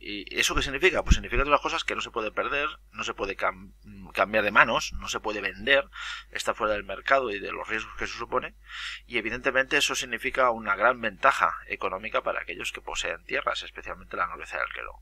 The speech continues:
Dos ejemplos de vinculación, pues podríamos hablar de la amortización y del mayorazgo. Respecto a la, la amortización,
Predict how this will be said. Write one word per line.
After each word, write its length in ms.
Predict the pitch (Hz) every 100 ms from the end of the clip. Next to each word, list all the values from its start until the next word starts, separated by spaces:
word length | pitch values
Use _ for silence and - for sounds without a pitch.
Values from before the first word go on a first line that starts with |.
| -
Dos 240 | 110 131
ejemplos 320 | 117 131 123
de 80 | 113
vinculación, 640 | 113 110 117 110 135 139 -
pues 160 | - -
podríamos 340 | 76 95 95 107
hablar 160 | 98
de 80 | 95
la 80 | 76
amortización 680 | 87 80 87 82 - 113 - -
y 80 | 101
del 300 | 92 92 - -
mayorazgo. 720 | 101 92 92 98 147 - - - - - - - -
Respecto 680 | 113 113 117 - 123 113 107
a 100 | 107
la, 560 | 107 107 101 87 62
la 80 | 104
amortización, 720 | 110 110 107 107 107 170 113